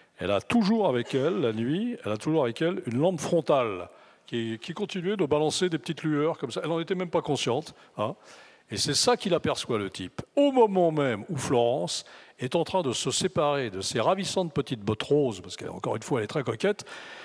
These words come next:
et même au moment de mourir, elle est désolée d'avoir acquitté ses bottes roses, hein, pour, euh, voilà, on, on, il, s'alléger encore un tout petit peu plus.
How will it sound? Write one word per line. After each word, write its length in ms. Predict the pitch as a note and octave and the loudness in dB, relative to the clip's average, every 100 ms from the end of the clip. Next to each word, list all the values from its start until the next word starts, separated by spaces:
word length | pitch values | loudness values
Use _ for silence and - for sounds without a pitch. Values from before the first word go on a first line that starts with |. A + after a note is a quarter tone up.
| - - | -18 -8
et 180 | C3 B2+ C3 | -2 -2 2
même 180 | F#3+ | 4
au 60 | F3 | 4
moment 260 | D#3 D3+ C#3+ | 4 2 2
de 60 | |
mourir, 460 | C#3 C#3 D#3 F#3 G3 | 2 2 2 2 0
elle 120 | - | -2
est 60 | A2+ | 0
désolée 440 | C3 F#3 E3 E3+ | 0 2 2 4
d'avoir 280 | F#3+ C#3+ C#3 | 4 4 4
acquitté 340 | B2+ - D#3 E3+ | 2 -2 -2 -2
ses 180 | - | 0
bottes 160 | A2 G#2+ | 0 0
roses, 400 | A#2 B2+ E3 D#3+ - - - | 2 2 2 -2 -6 -18 -8
hein, 160 | A2 C3 | -2 -2
pour, 360 | - A#2+ G#2 G2 | 0 0 0 0
euh, 260 | F#2+ F#2 | -2 -4
voilà, 300 | F#2+ G#2+ A#2 | -4 -4 -4
on, 280 | G2 G#2 G2+ | -6 -8 -10
on, 40 | - | -12
il, 140 | A#2 C3 _ - - _ | -12 -14 _ -20 -20 _
s'alléger 580 | - - C3 B2+ A#2+ D3 | -4 0 2 2 0 0
encore 300 | C3+ - B2+ | -2 0 0
un 60 | |
tout 100 | A2+ | 0
petit 140 | - B2+ | -4 -4
peu 100 | A2 | -4
plus. 400 | G2+ F#2+ - | -4 -6 -6